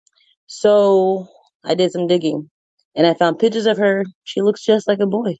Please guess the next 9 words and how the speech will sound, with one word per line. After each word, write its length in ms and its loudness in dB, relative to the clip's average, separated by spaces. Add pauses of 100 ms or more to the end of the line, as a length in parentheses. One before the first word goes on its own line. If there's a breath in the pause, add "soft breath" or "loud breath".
(960)
with 160 2 (120)
just 180 0
long 240 2
hair, 420 2
dreads, 440 2 (600)
twist. 480 0 (140)
And 100 2
I'm 140 4 (100)
like, 220 0